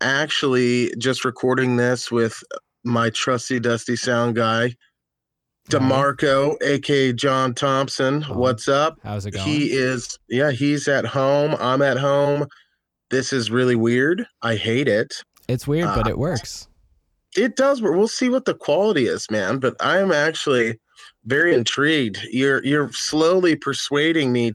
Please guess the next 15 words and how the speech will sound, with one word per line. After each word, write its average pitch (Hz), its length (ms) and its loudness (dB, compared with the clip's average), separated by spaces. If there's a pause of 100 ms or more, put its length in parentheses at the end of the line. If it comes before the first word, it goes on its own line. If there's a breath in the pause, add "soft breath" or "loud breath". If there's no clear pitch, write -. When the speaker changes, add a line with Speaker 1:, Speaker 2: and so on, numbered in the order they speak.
Speaker 1:
to 117 380 0 (600 loud breath)
get, 131 380 0
think 147 300 -2
outside 135 460 0
of 123 100 -2
the 113 80 -2
box 131 580 -2
and 113 140 0
maybe 117 240 0
go 117 220 0
get 117 220 -2
some 107 280 -6
guests 120 400 -2
that 110 120 -2
are 104 280 0